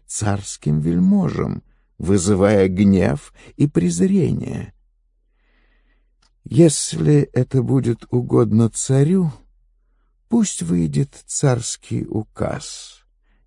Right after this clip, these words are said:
где среди непреложных законов персов и медийцев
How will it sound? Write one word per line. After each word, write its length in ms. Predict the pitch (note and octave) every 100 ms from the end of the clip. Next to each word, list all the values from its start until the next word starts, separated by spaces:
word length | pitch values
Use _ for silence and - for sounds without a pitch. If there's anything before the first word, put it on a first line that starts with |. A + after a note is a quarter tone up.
| _ -
где 420 | - G2+ G#2 B2
среди 920 | - B2 A#2+ C3+ A#2+ B2+ C#3 B2 G#2+ - _ _
непреложных 1500 | - G2 A#2+ C#3+ - D#3 E2 D3+ G#2+ G2 - - - D#2+ - -
законов 800 | E2 G#2+ G#2+ - G2+ F#2 F2 -
персов 520 | - A2 - F2 F2
и 80 | D#2
медийцев 760 | F#2+ G2+ - F#2+ D2 - F#2+